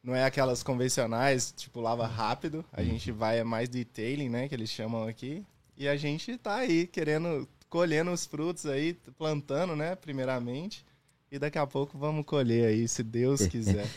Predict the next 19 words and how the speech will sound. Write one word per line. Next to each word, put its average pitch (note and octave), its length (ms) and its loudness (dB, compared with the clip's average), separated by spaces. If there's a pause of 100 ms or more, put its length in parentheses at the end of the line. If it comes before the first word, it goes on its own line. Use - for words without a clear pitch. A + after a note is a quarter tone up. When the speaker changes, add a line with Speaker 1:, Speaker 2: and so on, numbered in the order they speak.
(240)
Speaker 2:
Que C3 120 12
doideira, C3+ 640 12
né, D3+ 100 10
mano? A2+ 280 12
Porque - 300 8
você D#3 160 8
pensar C#3 520 10
assim, A#2+ 280 6
pô, A#2+ 220 8
no A#2 100 8
Canadá, A#2 640 8
você - 160 2
abre G#2 240 6
uma A2+ 240 10
empresa G#2+ 480 8
de G2+ 120 6
lavagem G#2 460 10
de F#2+ 100 4
carro, A2 420 6